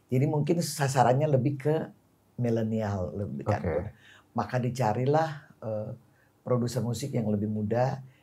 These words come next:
Speaker 1: dan kita dapat si, eh, Marco. Jadi Marco, eh, jadi mereka yang ngatur semua, yang milih lagu mereka, yang, eh,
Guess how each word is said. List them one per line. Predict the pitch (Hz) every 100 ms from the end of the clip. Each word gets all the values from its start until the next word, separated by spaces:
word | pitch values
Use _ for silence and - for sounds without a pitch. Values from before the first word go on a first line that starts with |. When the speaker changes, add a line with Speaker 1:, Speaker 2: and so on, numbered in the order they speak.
| _ -
Speaker 1:
dan | 113
kita | 107 110
dapat | 104 104 117 - -
si, | - 113 98 85
eh, | - 98 90
Marco. | 92 101 98 - 117 110 69 - - - _
Jadi | 127 127
Marco, | 135 127 127 131 - 165 185 202 214 127 120
eh, | 113 - -
jadi | - 117 117 139
mereka | 143 135 147
yang | 143
ngatur | 147 135 131
semua, | - 120 110
yang | 110 120
milih | 120 120 123 117
lagu | 110 107
mereka, | 113 117 123 - 139 147 - - - - - - _
yang, | 123 120 117 117 110
eh, | - 110 110 110